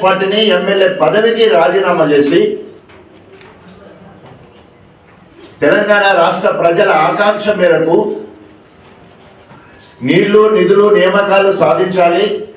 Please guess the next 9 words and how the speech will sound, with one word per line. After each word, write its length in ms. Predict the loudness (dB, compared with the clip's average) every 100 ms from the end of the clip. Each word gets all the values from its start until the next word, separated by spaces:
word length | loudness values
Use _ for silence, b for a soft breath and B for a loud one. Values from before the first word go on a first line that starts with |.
| -20 -20 -20 -20 -20 -20 -20 -20 -20 -20 -20 -20 -20 -20 -20 -20 -2
తెలంగాణలో 680 | 0 0 0 0 0 2 2 0 -2 -4 -4
అత్యధిక 480 | -4 -2 0 0 0 0 -4 -10 -20 -20 -20 -20 -20 -20 -20 -20 -20 -20 -20 -20 -20 -20 -20 -8 0
జనాభా 400 | 2 2 2 2
కలిగిన 320 | 2 0 0 0 0 -6 -8 -2
మాదిగ 360 | 0 0 0 0 0
జాతికి 440 | -2 0 -4 -2 -4 -4 -10 -8
అండగా 320 | 0 0 2 0 0
ఉండాలి, 380 | 0 0 -2 -2 -6 -16 -20 B B B B -6 -2
ఆత్మస్థైర్యాన్ని 880 | -2 -2 -2 -2 0 -2 0 -2 -2